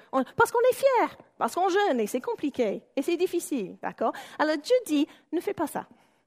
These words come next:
ne fais pas ça, ok ? Il faut pas changer de visage pour que tout le monde voit que tu jeûnes. » Je vous le dis, c'est la vérité. Ces personnes-là qui font ça, ils ont déjà leur récompense parce que tout le monde t'admire parce que tu jeûnes,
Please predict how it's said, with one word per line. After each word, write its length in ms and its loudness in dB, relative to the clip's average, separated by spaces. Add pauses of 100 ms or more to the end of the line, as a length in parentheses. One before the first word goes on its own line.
(280)
ne 60 -8
fais 140 -4
pas 140 -2
ça, 240 -10 (760)
ok ? 180 -6 (580)
Il 80 -8
faut 100 0
pas 140 0
changer 400 0
de 80 2
visage 560 0
pour 160 -6
que 60 -16
tout 120 0
le 60 4
monde 180 2
voit 300 0 (120)
que 100 -8
tu 200 -6
jeûnes. » 360 -4 (640)
Je 240 -2
vous 360 2
le 60 2
dis, 260 -8 (840)
c'est 180 -2
la 120 2
vérité. 520 -8 (480)
Ces 180 -2
personnes-là 580 -2
qui 140 -10
font 160 -10
ça, 140 -4
ils 140 -4
ont 80 -2
déjà 240 0 (100)
leur 140 4
récompense 560 -8
parce 180 0
que 60 -4
tout 180 -4
le 80 4
monde 160 0
t'admire 520 -2
parce 260 -8
que 60 -6
tu 160 -10
jeûnes, 280 -6